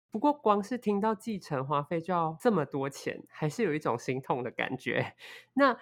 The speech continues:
是不是有什么方法是可以避免伤财废石，而且会导致账户冻结、公司应云停摆的当地继承损失呢？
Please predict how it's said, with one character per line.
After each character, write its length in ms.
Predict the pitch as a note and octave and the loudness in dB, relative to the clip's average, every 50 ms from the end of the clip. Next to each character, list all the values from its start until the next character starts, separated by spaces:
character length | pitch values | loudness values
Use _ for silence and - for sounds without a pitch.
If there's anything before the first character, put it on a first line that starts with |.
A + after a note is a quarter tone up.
| - _ _ | -8 _ _
是 180 | - - D#4+ C#4+ | -2 2 2 2
不 60 | B3+ | 2
是 140 | B3 C#4+ C#4 | 2 2 2
有 160 | A3+ G3 G3 | 2 2 2
什 180 | G3 - E3 | 0 0 0
么 100 | C#3+ C#3+ | 0 0
方 280 | D3 - G3 F#3+ G3 F#3+ | 2 2 4 4 4 4
法 200 | F#3+ F3 C#3+ C#3 | 4 4 4 2
是 200 | D3 - - B3+ | 2 -2 -6 -6
可 120 | - - | -2 0
以 80 | B3 G#3 | 0 0
避 300 | - - - A#3+ A3+ G3+ | 0 -2 -2 -2 0 0
免 240 | F#3 D3+ C3+ A#2+ C3+ | 2 2 2 2 0
伤 260 | - - E3 D#3+ E3+ | 2 2 0 0 0
财 240 | E3 - D3+ C3 C3+ | -2 -2 -2 -2 -2
废 240 | C#3 - G3 E3+ D#3 | 0 0 0 0 0
石， 380 | C#3+ - - C3 B2 B2+ B2 - | -2 -6 -6 -4 -4 -2 -2 -2
而 80 | D#3+ | -2
且 200 | D#3 G3 G3 F#3 | 0 0 0 0
会 180 | C#3+ A3+ A3 G#3+ - _ - | 2 0 -2 -2 -2 _ 4
导 260 | C#3+ G#2+ - - D3 | 4 4 4 0 -6
致 360 | - - - F#3+ F#3 E3 E3 - _ _ _ _ | -10 -8 -4 -2 -2 -2 -2 -6 _ _ _ _
账 340 | - - B3 G#3+ F#3+ F3+ F3 | 4 6 8 8 8 4 0
户 220 | - - G#3 F#3 | -2 -4 -4 -2
冻 260 | F3+ - G3+ F3 D#3+ D3+ | 0 2 2 2 2 0
结、 240 | - - B2 B2 | 0 -2 -2 -2
公 260 | B2 - D#3+ D#3+ D#3+ D#3+ | 0 2 2 2 2 0
司 240 | - - D#3+ D#3 | -2 -2 -2 -2
应 220 | D#3 - G3+ F3+ D#3 | -2 0 0 0 0
云 180 | C3+ B2 A#2+ | 0 -2 -2
停 300 | B2+ - - B2 A#2+ C3 | -4 -6 -6 -4 -4 -2
摆 180 | C3 - - - | -2 -2 -2 -2
的 140 | - G2 F#2+ | -4 -8 -4
当 260 | - E3 D3+ D3+ D#3 | 0 0 0 0 0
地 200 | D#3 F3+ D#3+ D3 | -4 -6 -8 -8
继 200 | - - D#3+ C#3 | -6 -6 -8 -8
承 240 | - - - - B2+ | -6 -8 -10 -10 -10
损 240 | - - - - - | -10 -10 -10 -12 -12
失 280 | - - - - - - | -16 -14 -14 -12 -12 -10
呢？ 200 | - - - | -12 -14 -14